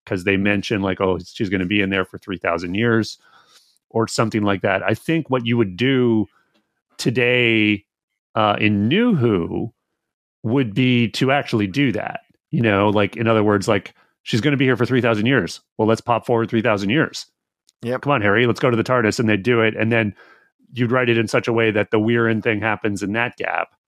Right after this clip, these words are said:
Speaker 2: Yes.
Speaker 1: And, and you, you just do even more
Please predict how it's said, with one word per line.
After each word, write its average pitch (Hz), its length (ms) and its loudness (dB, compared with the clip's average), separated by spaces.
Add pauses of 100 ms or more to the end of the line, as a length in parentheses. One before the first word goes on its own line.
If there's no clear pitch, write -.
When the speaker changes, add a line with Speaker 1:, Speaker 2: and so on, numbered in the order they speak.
(200)
Speaker 2:
Yes. 104 800 -6
Speaker 1:
And, 110 540 0
and 123 260 -2
you, 117 200 -2
you 117 160 -4
just 120 220 -4 (180)
do 123 200 0
even 107 180 2
more 107 540 0